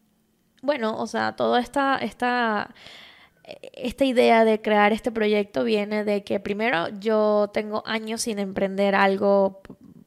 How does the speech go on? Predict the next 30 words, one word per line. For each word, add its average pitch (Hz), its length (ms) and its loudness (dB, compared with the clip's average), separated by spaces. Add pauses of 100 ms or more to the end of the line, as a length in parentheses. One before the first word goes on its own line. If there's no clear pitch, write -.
(100)
propio, 202 380 -2
¿no? 202 280 -4
Siempre 208 320 -6
he - 20 -2
trabajado 190 440 -2
para, 196 520 0
para 190 280 0
proyectos 196 460 -2
de 214 180 0
las 202 160 -4
demás 190 200 -6
personas, 240 600 -4 (340)
cosa 233 200 -4
que 254 80 -4
me 226 120 -2
gusta 233 300 0
y 240 100 0
sigo 202 220 0
haciendo, 214 460 -2
¿no? 208 260 -8 (520)
Este, 208 720 -2
pero 220 440 4
algo 214 220 2
propio 285 280 0
ya 208 200 0
tenía 214 220 -8
demasiado 220 320 -8
tiempo 202 220 -10
sin 214 160 -14
hacer. - 320 -16